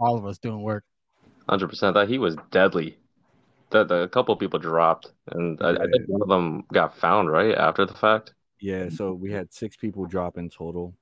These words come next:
Speaker 3: Um, the
Speaker 2: Ye-
Speaker 3: last person that was found was found behind War Torn. You know that road that C Q B and War Torn actually, like, link up together?
Speaker 2: Yeah.
Speaker 3: He was found back there by blue, by blue team members, and when they were bringing him back up, they thought he was part of blue team. They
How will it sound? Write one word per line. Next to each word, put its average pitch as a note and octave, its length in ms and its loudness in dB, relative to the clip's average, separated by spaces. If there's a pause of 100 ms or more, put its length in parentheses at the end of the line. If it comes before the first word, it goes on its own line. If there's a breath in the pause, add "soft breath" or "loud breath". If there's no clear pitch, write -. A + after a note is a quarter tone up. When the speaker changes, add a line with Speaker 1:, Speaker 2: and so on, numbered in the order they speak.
(100)
Speaker 3:
Um, E2 480 -14
the F2+ 120 -8
Speaker 2:
Ye- F2 100 -4
Speaker 3:
last F#2 320 -6
person F#2+ 280 -8
that F2+ 120 -6
was F2 140 -10
found F2 480 -6
was E2+ 100 -10
found F2+ 540 -8
behind F2+ 540 -8
War F2+ 300 -4
Torn. G#2+ 400 -6
You G#2+ 120 -4
know G#2+ 140 2
that F#2+ 200 -2
road F#2+ 400 -2 (580)
that F2 160 -8
C F#2+ 180 -10
Q F#2 220 -6
B F2+ 220 -4
and E2+ 160 -6
War F2+ 180 -4
Torn F#2 360 -6 (100)
actually, F2 500 -10
like, D#2+ 240 -12
link E2+ 220 -8
up E2 140 -10
together? F#2 420 -6 (340 soft breath)
Speaker 2:
Yeah. D#2+ 180 2
Speaker 3:
He G2+ 100 0
was F#2 120 -2 (120)
found G2+ 300 0
back F2+ 260 0
there F2+ 260 -2
by E2+ 260 -6
blue, E2+ 300 -8 (120)
by F2 200 -2
blue F#2+ 280 -4
team F#2+ 260 -4
members, A2 420 -4 (540)
and F#2+ 100 -4
when F#2 100 -2
they F#2 60 -2
were F2+ 140 -2
bringing G2 260 0
him F#2 140 0
back F2 240 -2
up, G2 160 0
they F2+ 120 -4
thought F2+ 180 -2
he F#2 80 -6
was F2+ 140 -4
part E2+ 200 -4
of E2 120 -10
blue F#2+ 180 -2
team. E2 360 -8
They F2 140 -4